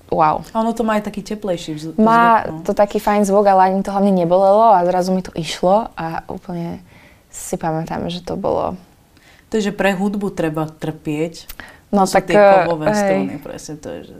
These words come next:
Speaker 2: hudbu... Te-, teraz som videla, totál od veci teraz poviem,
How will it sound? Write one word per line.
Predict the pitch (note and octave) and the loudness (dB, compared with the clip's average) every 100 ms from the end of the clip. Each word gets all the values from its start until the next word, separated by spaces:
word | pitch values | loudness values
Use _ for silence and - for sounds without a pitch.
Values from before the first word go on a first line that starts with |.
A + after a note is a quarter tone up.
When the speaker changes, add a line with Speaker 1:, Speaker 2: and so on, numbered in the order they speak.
| - D#3+ | -20 -14
Speaker 2:
hudbu... | F3 F#3 F3 | -10 -8 -8
Te-, | - - | -10 -8
teraz | - G#3 F#3+ | -2 0 0
som | - - - F3 | -4 -6 -4 -4
videla, | E3 G#3 G#3+ G3+ G3+ G#3 - - - _ - | -2 -2 2 4 4 2 -6 -20 -20 _ -6
totál | E3 E3 D3+ | -4 0 -2
od | E3 D#3 | -2 -4
veci | D#3+ D#3+ | -4 -4
teraz | F3 D#3+ D#3+ | -4 -4 -4
poviem, | - D#3+ D#3+ E3+ E3+ | -4 -4 -4 -6 -8